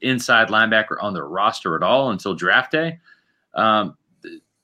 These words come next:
you, you could kind of make a case for it, but it's gotta come at the cost of maybe a Justin Watson not making the team as a core special teamer.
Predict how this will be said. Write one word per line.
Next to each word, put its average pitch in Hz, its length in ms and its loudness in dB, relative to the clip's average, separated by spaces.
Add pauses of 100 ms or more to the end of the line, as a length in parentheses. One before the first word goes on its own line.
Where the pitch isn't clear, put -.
you, 143 480 -2
you 165 180 0
could 170 240 0
kind 160 260 2
of 117 140 -2
make 123 220 0
a 107 60 -4
case 123 320 -4
for 90 220 -4
it, 82 120 -8
but 101 280 -2
it's 90 360 -8
gotta 123 260 2
come 127 260 -2
at 110 100 -4
the - 80 -12
cost - 680 -6
of 85 400 -2
maybe 90 220 -6
a 85 60 -4
Justin 87 420 -6
Watson 92 360 0
not 78 200 -4
making 82 300 -10
the 76 60 -12
team 78 300 -10
as 73 120 -14
a 78 40 -18
core 85 240 -8
special 78 360 -10
teamer. 71 340 -16